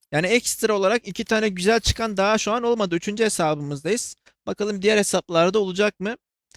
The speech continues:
Şimdi hızlıca dördüncü hesabımıza doğru ilerleyelim. Evet, şu anda dördüncü hesabımıza girdik. Bunun da mağazası güzel. Şu Zufili Klasik oyundaki en iyi klasiklerden biri bana göre. Bakalım gece pazarı nasıl?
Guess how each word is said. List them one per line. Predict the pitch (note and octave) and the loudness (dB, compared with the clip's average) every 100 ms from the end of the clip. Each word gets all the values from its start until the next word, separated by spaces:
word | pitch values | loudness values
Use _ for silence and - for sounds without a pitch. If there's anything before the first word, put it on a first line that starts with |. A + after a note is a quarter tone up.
| _ _ | _ _
Şimdi | - G3+ G#3+ | -6 -4 -4
hızlıca | A3 G#3+ A3+ | -2 0 2
dördüncü | G3+ G3+ G#3+ G#3 | 2 0 2 0
hesabımıza | F#3+ D#3+ D3+ D#3 D3 | 2 0 0 -2 -4
doğru | F3 | -6
ilerleyelim. | B3 G3+ F3+ D#3+ D#3 B3+ - | -4 -2 -2 -2 -4 -6 0
Evet, | G#3 D#3+ | 2 2
şu | - - G#3+ | 0 0 2
anda | F#3 F3+ G#3+ G3 | 2 2 0 2
dördüncü | G3+ F#3+ G3+ G3+ | 0 -2 -2 0
hesabımıza | F3+ F3 D3+ C#3+ C#3 | 0 0 0 -2 -6
girdik. | C#3 D3+ G#3+ - | -6 -8 -8 -6
Bunun | A3 B3 | -4 -2
da | A3+ | 0
mağazası | F#3+ D#3 C#3+ C#3 D3 | 2 2 0 -4 -6
güzel. | D3 D3 A3+ - | -6 -2 -2 -4
Şu | G#3 G3 | -12 -10
Zufili | F3 F#3+ G3 G3+ | -6 -6 -4 -4
Klasik | - F#3 F3 A#3+ D#3 | -2 -4 -4 -4 0
oyundaki | E3 F3+ F#3+ G#3+ | 0 0 -6 -6
en | G#3 | -4
iyi | G#3 F3+ | -4 -4
klasiklerden | E3+ D#3+ D#3+ - D#3+ G3+ A#3+ F3+ | -2 -2 -4 -4 -4 -4 -8 -4
biri | F#3 F#3+ | -4 -2
bana | D3+ C3+ | -2 -2
göre. | B2+ C#3 G#3+ - _ _ _ - | -4 -4 -4 -8 _ _ _ -14
Bakalım | - F#3 G3+ | -6 -4 -4
gece | F3 G3 | -2 -4
pazarı | F#3 D#3+ D3 C#3 | -4 -4 -4 -2
nasıl? | C#3+ G3+ | -2 -2